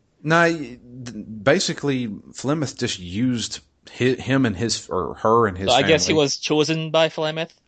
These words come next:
Speaker 1: Well,
Speaker 2: that what you're saying?
Speaker 1: she was just using them to, so she could get across the border.
Speaker 2: Right.
Speaker 1: I mean, that, that, that's, that, I mean, really, that's what it was. He, he was just there as circumstance. He
Speaker 2: And
Speaker 1: was
Speaker 2: he's,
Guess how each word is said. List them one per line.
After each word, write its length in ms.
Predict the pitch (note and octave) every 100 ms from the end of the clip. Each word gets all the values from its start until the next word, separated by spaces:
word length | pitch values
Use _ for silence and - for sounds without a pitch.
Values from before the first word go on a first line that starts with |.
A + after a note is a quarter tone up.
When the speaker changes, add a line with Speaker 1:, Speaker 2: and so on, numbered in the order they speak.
| _ _
Speaker 1:
Well, 160 | F#3+ F3
Speaker 2:
that 140 | C3
what 180 | C#3 -
you're 100 | C#3
saying? 320 | - C#3 C#3+
Speaker 1:
she 180 | D#3 -
was 140 | F3 F3
just 200 | E3+ D3+
using 300 | D#3 C3+ B2+
them 300 | B2 B2 A2
to, 140 | -
so 160 | - A#2
she 180 | G#2+ A#2
could 160 | G#2+
get 120 | G#2
across 380 | A2 - A2+ A2
the 80 | -
border. 600 | F2 F#2+ A#2+ E2+ F2 E2+ - _ _ _ _ -
Speaker 2:
Right. 400 | F#2 F#2 E2+ - _ _
Speaker 1:
I 100 | A#2
mean, 140 | B2 C3
that, 160 | A#2
that, 160 | D3 A#2+
that's, 220 | C3+ C3+
that, 220 | C3+ C3+ C3
I 20 |
mean, 400 | C3+ B2 A#2 G#2+ _ -
really, 300 | D3+ G3+ A#2
that's 180 | B2+ -
what 100 | C3+
it 40 |
was. 240 | C3 C#3+
He, 80 | -
he 240 | - B2+ C#3+
was 120 | B2
just 380 | A#2+ - F#2 A2
there 200 | A#2+ B2
as 120 | G#2
circumstance. 880 | - D3 G2 E2+ - E2+ G2+ - - _ _ -
He 60 |
Speaker 2:
And 60 | B2
Speaker 1:
was 60 | D3+
Speaker 2:
he's, 200 | D3+